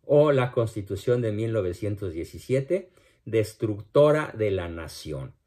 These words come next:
Porque al amparo de la revolución no solamente se da el Pacto de los Generales, sino una constitución, de mi-, la de mil novecientos diecisiete, que a pesar de sus seiscientas modificaciones,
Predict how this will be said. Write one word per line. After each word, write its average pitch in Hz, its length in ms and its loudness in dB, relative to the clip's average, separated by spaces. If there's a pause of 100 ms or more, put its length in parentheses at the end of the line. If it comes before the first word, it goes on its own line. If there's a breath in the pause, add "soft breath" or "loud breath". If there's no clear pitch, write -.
(340)
Porque 147 240 4
al 156 100 4
amparo 190 460 6
de 180 120 8
la 165 360 2
revolución 156 800 0
no 131 180 2
solamente 123 840 0
se 101 160 -2
da 110 140 2
el 110 120 -2
Pacto 113 320 -2
de 117 80 0
los 113 120 -6
Generales, 127 680 0 (380 soft breath)
sino 131 320 0
una 147 200 2
constitución, 143 1040 2 (100)
de 95 140 -6
mi-, 95 140 -4
la 98 180 -2
de 95 100 0
mil 117 160 -4
novecientos 127 460 -2
diecisiete, 143 800 -2 (380 soft breath)
que 113 100 0
a 104 100 -2
pesar 139 320 2
de 147 100 0
sus 107 220 -8
seiscientas 131 1040 0
modificaciones, 127 1200 -2